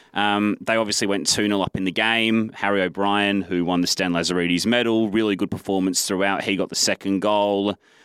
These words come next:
um, after Daniel Robinson's first half penalty. And then Armidale found a second wind, and I thought Charlie Kenner was the impact sub.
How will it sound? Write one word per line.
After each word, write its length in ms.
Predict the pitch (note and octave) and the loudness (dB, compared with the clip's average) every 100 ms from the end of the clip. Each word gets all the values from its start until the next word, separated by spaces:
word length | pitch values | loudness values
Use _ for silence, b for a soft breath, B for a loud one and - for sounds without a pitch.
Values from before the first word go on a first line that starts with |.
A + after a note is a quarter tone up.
| b | b
um, 460 | - F2+ F2+ F2+ F2+ | -2 0 2 2 0
after 280 | F2+ F2+ - | 0 -4 -4
Daniel 260 | F2 F2 F2 | -4 0 0
Robinson's 420 | F2+ F#2 - F#2 | -2 -2 -2 -2
first 300 | - F2+ - | 0 -2 -2
half 180 | E2+ - | -4 -2
penalty. 680 | - C#3+ C#3+ D3+ C#3 C3+ b b b b b b - | 0 0 0 0 2 0 b b b b b b -4
And 100 | C#3+ | 0
then 80 | D3+ | 2
Armidale 400 | D3+ D3 C#3 C3+ | 2 2 2 0
found 200 | C#3+ C3 | 2 2
a 20 | |
second 360 | B2+ C3 - A#2 | 2 0 0 2
wind, 180 | B2 C3+ | 2 2
and 80 | A#2 | 2
I 60 | |
thought 240 | A2 C#3+ - | 0 -2 -2
Charlie 320 | - A#2 G#2+ | 0 0 -2
Kenner 240 | - A2 | 0 0
was 180 | A#2 G#2 | 2 0
the 120 | G2 G#2+ | 0 0
impact 320 | A2 B2+ - | 0 -4 -4
sub. 320 | - A2+ B2+ | -2 0 -2